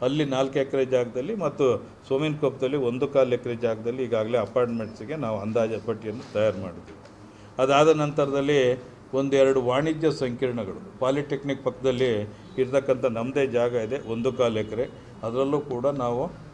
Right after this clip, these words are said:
ಒಂದು ವಾಣಿಜ್ಯ ಸಂಕೀರ್ಣ ಮಾಡ್ತಕ್ಕಂಥದ್ದು. ಮತ್ತು ಇಲ್ಲಿ ನಮ್ಮ ಸೋಮಿನಕೊಪ್ಪ ಹಂಡ್ರೆಡ್ ಫೀ-, ಇದು ಫೀಟ್ ರೋಡ್‌ನಲ್ಲಿ ಈಗಾಗಲೇ ಸುಮಾರು ಹತ್ತು, ಹದಿನೈದು ಸಾವಿರ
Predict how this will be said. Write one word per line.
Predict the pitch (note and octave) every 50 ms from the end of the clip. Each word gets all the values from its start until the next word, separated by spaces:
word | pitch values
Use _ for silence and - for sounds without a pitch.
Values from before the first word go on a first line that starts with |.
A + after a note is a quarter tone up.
| - - - B2 A#2+
ಒಂದು | A#2+ A#2+ A#2 D#3+ E3+ - - A2+
ವಾಣಿಜ್ಯ | A2+ A#2 B2 C#3 C3+ C3 C#3+ C3
ಸಂಕೀರ್ಣ | - - B2+ A#2+ A#2 B2+ A#2+ A2+ A#2
ಮಾಡ್ತಕ್ಕಂಥದ್ದು. | A2 G#2 G#2+ A2 G#2+ G#2+ A2+ G#2+ G#2+ A2 G2+ - - A2+ - G3 G3
ಮತ್ತು | F#3+ D#3+ C#3+ - - C#3+ A#2+ G#2 - - - - - - -
ಇಲ್ಲಿ | C3+ C#3 C#3+ C#3+ C3+
ನಮ್ಮ | C3 C3 B2+ B2+ B2+ A#2+ A2+ G#2 G2 -
ಸೋಮಿನಕೊಪ್ಪ | B2+ C#3 D3+ D#3 D3 D3+ D3 C3+ C3 -
ಹಂಡ್ರೆಡ್ | A#2+ G#2+ G#2+ A#2+ B2+ C#3 D3 B2+
ಫೀ-, | - - B2+ A#2
ಇದು | A2+ G#2+ A2+ A2 G#2+ G2+
ಫೀಟ್ | G#2+ A#2 C3+ C3+ C3 A#2+
ರೋಡ್‌ನಲ್ಲಿ | B2+ B2+ A#2+ A2+ A#2+ B2+ B2 B2+ C3+ A#2 G#2 G2+ G2 - - - - - - - A2+
ಈಗಾಗಲೇ | A2 G#2+ A2+ A#2+ B2+ C3 C3 C3 A#2+
ಸುಮಾರು | - B2 A#2+ B2+ B2+ B2+ A#2+ G#2+ G2+ G#2 - - - - - - - - - - - - - -
ಹತ್ತು, | A2+ - - D3+ C#3+ C3+
ಹದಿನೈದು | B2 B2+ C3 C#3 D#3 D#3+ D#3
ಸಾವಿರ | D3 - D3 C3 C3 C3